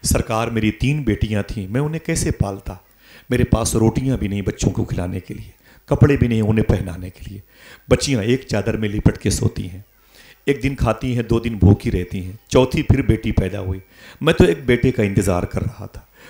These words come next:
काश मेरे घर में कोई बेटा पैदा होता जो बुढ़ापे का सहारा बनता, चार पैसे कहीं से कमाता, मेरे घर की गरीबी खुशहाली में तब्दील होती। हुजूर, फिर बेटी पैदा हो गई, रो इसलिए रहा हूँ, कहाँ से पालूंगा?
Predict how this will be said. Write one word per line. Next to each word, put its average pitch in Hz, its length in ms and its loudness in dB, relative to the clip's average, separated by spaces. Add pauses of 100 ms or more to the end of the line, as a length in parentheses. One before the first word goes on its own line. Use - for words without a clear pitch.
(140)
काश 120 320 6
मेरे 107 200 4
घर 107 180 6
में 113 160 2
कोई 101 200 4
बेटा 104 300 0
पैदा 95 300 0
होता 87 380 -4 (520)
जो 113 160 4
बुढ़ापे 104 520 4
का 104 160 -2
सहारा 95 400 0
बनता, 95 460 -6 (440)
चार 151 200 2
पैसे 156 300 2
कहीं 131 280 -4
से - 120 -4
कमाता, 117 520 -6
मेरे 117 220 -2
घर - 160 -4
की - 160 -4
गरीबी 113 380 -2
खुशहाली 104 540 0
में 101 160 -2
तब्दील 98 360 -2
होती। 95 300 -10 (380)
हुजूर, 139 280 6 (140)
फिर 156 220 6
बेटी 113 260 2
पैदा 104 280 0
हो 98 140 -2
गई, 104 180 -8 (100)
रो 143 260 6
इसलिए 139 340 2
रहा 107 120 2
हूँ, 127 160 0
कहाँ 117 320 -4
से 131 140 -4
पालूंगा? 95 520 -2